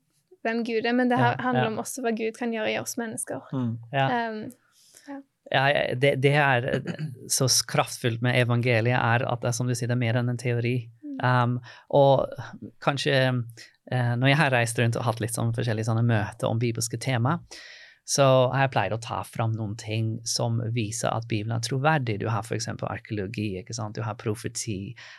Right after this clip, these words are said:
Speaker 2: eh, og så har du andre ting. Men egentlig noe av det sterkeste med troverdigheten av Bibelen er den forvandlende kraft i menneskeliv.
Speaker 1: Mm.
Speaker 2: Så når du, når du kan se et menneske som var,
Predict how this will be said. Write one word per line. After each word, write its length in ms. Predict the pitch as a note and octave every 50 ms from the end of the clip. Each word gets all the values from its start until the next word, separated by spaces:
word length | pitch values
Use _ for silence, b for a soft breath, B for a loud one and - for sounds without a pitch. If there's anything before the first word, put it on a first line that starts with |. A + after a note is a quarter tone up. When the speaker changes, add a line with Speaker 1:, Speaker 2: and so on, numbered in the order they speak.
| B -
Speaker 2:
eh, 220 | C#3 A#2+ A2+ A2 - -
og 60 | B2
så 160 | A#2 - A2+
har 180 | G#2 G#2 G#2+ G2+
du 200 | G2+ G#2 F#2+ F2+ -
andre 320 | - A2 G#2 G#2 G2+ G#2+ A2
ting. 240 | A#2+ C3 C3 A#2
Men 220 | A#2+ C3+ C#3 C3+ C3 B B B B B B B B B _ _ _ -
egentlig 480 | E3 F3 F#3 F#3 E3+ - C#3 C3+ B2+ B2+
noe 100 | C3+ C3
av 20 |
det 80 | B2+ B2+
sterkeste 1000 | - - - - F#3+ E3+ - - - - - G#2 - - - - - A3+ F3 - - - _ _ _ _ _ _ _ _ _ _
med 480 | - C#3 C3+ C3 B2+ B2+ B2+ B2 A#2+ -
troverdigheten 840 | - - - C#3+ B2 A#2 A2 G2 G2 G2 A#2+ C3 C#3+ C3 A#2 A#2 B2+
av 100 | B2 A#2
Bibelen 640 | B2 B2+ A2+ G2+ A2+ - - C#3 D#3+ D#3+ D#3 D3 C3 - _ _ _ _ _ _ -
er 60 | B2
den 140 | B2+ B2 A#2+
forvandlende 680 | A#2 - C#3 B2 B2+ A#2 G#2+ G#2 G#2 G#2 G#2 G2+ A2 A2+
kraft 440 | - - - A2 A#2 - - -
i 100 | - B2+
menneskeliv. 720 | A#2 A#2+ A#2 G#2 G#2 - - - - G2+ G#2 G2 G#2 A#2 A#2 _ _ _ _ _
Speaker 1:
Mm. 140 | - C4 C4+ - _
Speaker 2:
Så 180 | - - D3 C3
når 100 | C3+ C3 B2
du, 80 | C3 B2+ - -
når 140 | - C3 B2
du 60 | B2
kan 120 | B2 B2+
se 240 | A#2+ - - - B2
et 140 | B2 C3 A#2
menneske 400 | C#3 C3 C3 B2+ B2 - - B2+
som 220 | - - B2+ A#2+
var, 340 | A#2 A2+ A2+ A2+ A2+ B2 A#2+